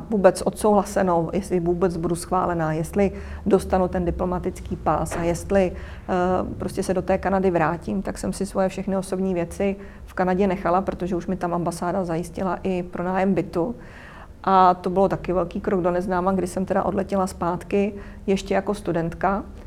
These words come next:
a po třech měsících jsem se vlastně vrátila jakožto diplomat. Dostala jsem diplomatický pas a vlastně jsem v té Otavě s tím týmem, který tam tehdy byl,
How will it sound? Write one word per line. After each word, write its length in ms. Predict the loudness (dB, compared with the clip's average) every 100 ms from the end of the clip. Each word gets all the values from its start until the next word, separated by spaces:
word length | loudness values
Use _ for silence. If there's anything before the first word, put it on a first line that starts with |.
| -16 -16 -8
a 60 | -2
po 120 | 0
třech 220 | 2 2
měsících 680 | 0 -2 -4 -2 0 0 0
jsem 180 | -2
se 120 | 0 -2
vlastně 300 | -2 0 2
vrátila 500 | 2 0 -2 0 0
jakožto 800 | -2 -6 -10 -4 0 0 -2 -6 -12 -8
diplomat. 540 | 0 0 2 0 0 -8 -16 -18 -12 -8
Dostala 340 | -8 -6 -6
jsem 160 | -4 -4
diplomatický 580 | -4 -4 -4 -6 -10
pas 460 | 0 2 2 -2 -14 -16 -16 -16 -18 -10 -2
a 40 |
vlastně 340 | -2 0 -2
jsem 280 | 0 2 2
v 140 | 0 0
té 160 | 0
Otavě 720 | 0 2 2 4 6 6 4 -2 -14 -18
s 120 | -6
tím 180 | 2 2
týmem, 360 | 2 2 2 2
který 240 | 0 -4
tam 280 | 0 0 0
tehdy 280 | -2 2 2
byl, 520 | 4 2 2 0